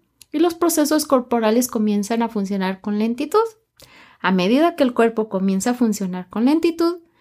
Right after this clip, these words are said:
podrás notar que el cuerpo comienza a estar, a funcionar con lentitud, podrás notar que sientes más frío, te sientes más fatigada más fácilmente, tu piel está más reseca,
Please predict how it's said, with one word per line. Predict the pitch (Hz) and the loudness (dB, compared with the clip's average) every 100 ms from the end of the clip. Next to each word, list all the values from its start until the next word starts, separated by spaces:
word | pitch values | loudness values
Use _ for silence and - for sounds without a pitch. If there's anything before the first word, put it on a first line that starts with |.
| _ _ _ | _ _ _
podrás | 427 415 370 320 269 | 2 4 4 4 4
notar | 254 247 202 202 220 _ _ _ _ _ - | 2 0 -2 -2 -6 _ _ _ _ _ -2
que | 294 | -2
el | 269 | 2
cuerpo | 262 247 247 | 0 0 -4
comienza | 214 208 214 233 220 208 _ _ _ _ _ _ _ _ - | -2 0 -2 0 -2 -2 _ _ _ _ _ _ _ _ -12
a | - 233 226 | -2 0 0
estar, | 226 - 208 208 - | 0 2 2 2 -2
a | 214 | -4
funcionar | 226 214 220 220 214 214 _ | -2 0 2 2 2 -2 _
con | - 202 | -6 -2
lentitud, | 190 190 208 277 277 269 254 | -2 -2 -4 2 4 4 0
podrás | 214 202 208 | -2 0 0
notar | 208 220 | -2 -4
que | 220 | -6
sientes | - 185 185 190 | -6 -8 -8 -10
más | 185 - | -10 -2
frío, | 285 294 269 262 277 277 _ _ _ _ | 4 6 6 4 2 -2 _ _ _ _
te | - 202 | -6 -4
sientes | 208 208 202 202 | 0 0 0 -2
más | 190 - | -2 -4
fatigada | 185 - 180 202 202 220 220 220 | -8 -6 -2 2 4 4 2 -2
más | 202 185 | -12 -12
fácilmente, | - 180 - 190 214 254 240 240 240 | -12 -8 -4 0 4 6 4 0 -4
tu | - 214 | -6 -4
piel | 202 196 | -2 -2
está | 190 196 | -2 -6
más | 190 185 | -6 -6
reseca, | 185 180 - 247 240 233 240 | -8 -4 2 2 2 -2 -2